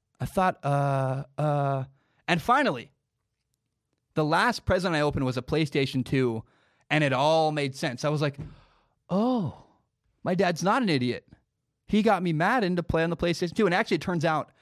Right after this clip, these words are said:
a family friend of ours, uh, took pity on us, basically. And, um, the PlayStation three had just come out, so the P S two was dirt cheap. And he actually bought our family a P S two and bought us a couple games. They got, like, T T Su-, Suzuki Superbikes and,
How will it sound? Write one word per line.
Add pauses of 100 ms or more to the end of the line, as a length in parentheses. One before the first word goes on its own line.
(180)
a
family
friend
of
ours,
uh, (320)
took
pity
on
us,
basically. (480)
And,
um, (100)
the
PlayStation
three
had
just
come
out,
so
the
P
S
two
was (160)
dirt
cheap. (300)
And
he
actually
bought
our
family
a
P
S
two (380)
and
bought
us
a
couple
games.
They
got,
like,
T
T
Su-,
Suzuki
Superbikes
and,